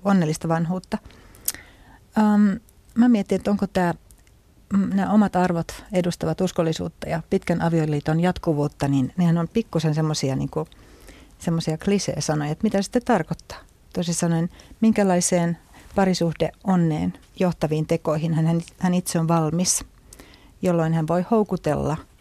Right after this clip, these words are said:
tämän miehen uuteen dialogiin, keskusteluun siitä, mitä hän tarvitsee ja haluaa. Tässä on, mä sanoisin, että tässä on taas, ähm, tapaus, jossa henkilöllä ei ole mitään rajoja ja, ja tota,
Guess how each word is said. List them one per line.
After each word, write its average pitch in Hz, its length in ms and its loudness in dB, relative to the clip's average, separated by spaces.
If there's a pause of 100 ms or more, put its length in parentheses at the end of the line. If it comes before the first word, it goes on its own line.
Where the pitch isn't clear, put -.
(260)
tämän 170 200 0
miehen 160 280 0
uuteen 160 400 -2 (100)
dialogiin, 156 500 0
keskusteluun 170 680 -4 (340)
siitä, 175 300 -2
mitä 185 280 0
hän 185 200 0
tarvitsee 160 500 -2
ja 175 100 -2
haluaa. 180 480 -6 (600)
Tässä 190 220 0
on, 180 80 0 (580)
mä 208 120 4
sanoisin, 196 280 2
että 208 80 -2
tässä 196 220 0
on 180 60 0
taas, 180 400 0
ähm, 170 260 0
tapaus, 175 500 -2 (280)
jossa 175 440 -2
henkilöllä 180 420 2
ei 175 120 2
ole 170 100 0
mitään 170 320 0
rajoja 170 380 0 (640)
ja, 165 320 0
ja 160 160 0
tota, 156 420 -2